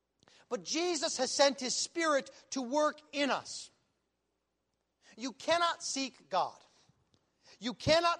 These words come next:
understand God's ways by yourself. But through the power of the Holy Spirit and the work of the Lord Jesus Christ, God has sought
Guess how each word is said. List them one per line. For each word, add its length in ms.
understand 800
God's 400
ways 560
by 180
yourself. 800
But 140
through 120
the 80
power 580
of 80
the 80
Holy 300
Spirit 520
and 120
the 60
work 400
of 100
the 100
Lord 400
Jesus 560
Christ, 480
God 420
has 240
sought 460